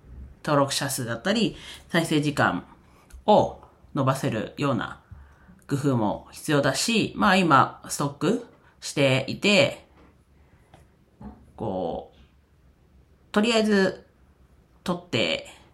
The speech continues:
はいるものの、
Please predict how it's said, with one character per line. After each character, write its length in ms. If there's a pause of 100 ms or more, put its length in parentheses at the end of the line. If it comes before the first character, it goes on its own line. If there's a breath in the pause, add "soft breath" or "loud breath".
(220 loud breath)
は 460 (760 soft breath)
い 80
る 120
も 160
の 120
の、 440